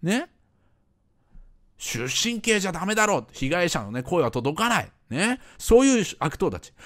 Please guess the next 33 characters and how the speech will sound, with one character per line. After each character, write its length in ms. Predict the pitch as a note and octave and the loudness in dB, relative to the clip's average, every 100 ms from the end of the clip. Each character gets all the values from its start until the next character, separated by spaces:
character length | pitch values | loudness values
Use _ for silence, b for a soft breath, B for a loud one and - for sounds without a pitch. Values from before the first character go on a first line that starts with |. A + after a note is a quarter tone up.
| b | b
そ 140 | C#4 | 2
れ 100 | A#3+ | 2
が 20 | |
バ 800 | F3 - C4+ C4+ B3+ C4+ C4+ C4+ | 10 12 12 10 4 6 6 6
ー 40 | |
ッ 100 | - | 4
と 120 | - - | 0 -2
心 240 | - F3+ | -2 0
臓 80 | G3+ | 2
麻 80 | F#3+ | 2
痺 100 | D3 | 2
で 80 | F#2+ | 0
死 140 | D#3 | -4
ん 40 | |
で 60 | E3+ | -4
っ 20 | |
た 100 | E3+ | -4
ら 80 | G#2 | -2
ど 160 | B2+ F#3+ | 4 4
う 20 | |
思 180 | F2+ E2+ | 2 -4
う？ 60 | |
さ 160 | - F#3+ | -6 -6
す 180 | - A3+ | -4 -2
が 100 | A#3+ | -2
に 100 | G#3+ | 0
気 140 | - | 0
づ 160 | G3+ A3 | 0 2
く 120 | F3+ | 6
奴 260 | D3+ C3 G2+ | 6 4 -2
が 80 | |
い 80 | E2 | -4
る。 140 | - | -8